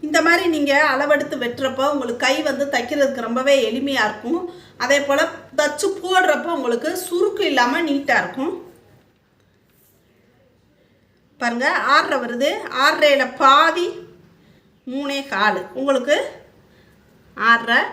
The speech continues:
ஆறரை எப்படி மடிச்சு வச்சு பார்த்துக்கோங்க, அப்படியும் பார்த்துக்கலாம். மூணே கால், இங்க மூணே கால், இந்த மடிச்ச இடம். இப்ப கோட்டுக்கு மேல அரை இன்ச் எடுக்கிறோம்,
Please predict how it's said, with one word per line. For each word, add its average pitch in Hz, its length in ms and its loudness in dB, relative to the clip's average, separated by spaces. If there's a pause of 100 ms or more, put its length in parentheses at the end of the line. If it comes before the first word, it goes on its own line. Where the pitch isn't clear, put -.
(140)
ஆறரை 262 320 4
எப்படி 247 240 2
மடிச்சு 240 500 -2
வச்சு 240 260 -4
பார்த்துக்கோங்க, 202 520 -2 (920)
அப்படியும் 240 320 -6
பார்த்துக்கலாம். 214 520 -2 (1120)
மூணே 247 320 -6
கால், 185 340 -2 (1600)
இங்க 220 160 -10 (140)
மூணே 226 300 -8
கால், - 300 -14
இந்த - 180 -16
மடிச்ச 196 380 -8
இடம். - 240 -10 (1800)
இப்ப 226 240 -4 (300)
கோட்டுக்கு 311 520 2
மேல 277 360 -2
அரை 269 200 4
இன்ச் 262 200 -4
எடுக்கிறோம், 262 380 0